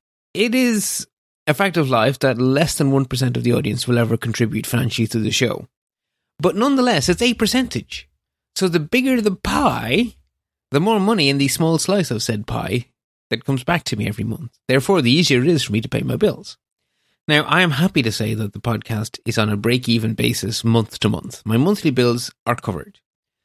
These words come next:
But of course, monthly bills aren't the only thing you need, because software needs to be renewed from time to time.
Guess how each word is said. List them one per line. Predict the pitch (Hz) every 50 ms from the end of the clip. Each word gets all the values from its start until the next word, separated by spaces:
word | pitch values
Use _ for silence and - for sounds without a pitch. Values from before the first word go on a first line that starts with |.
| _ _ _ _ -
But | 139 147
of | 135 127
course, | - 156 147 139 127 127 - - -
monthly | 135 190 240 - - 185
bills | 160 180 175 156 156
aren't | 139 127 120
the | 117
only | 117 110 110
thing | 104 - 101 -
you | - -
need, | 85 87 82 - - - - _
because | - - - 113 110 107 107 110 - -
software | - - 117 110 113 - - 123 123 120
needs | 113 113 113 123 -
to | - 120
be | 110 117
renewed | 113 113 117 117 117 117 127 143 165 170 -
from | - - -
time | - 147 139 131
to | - 139
time. | 151 160 170 156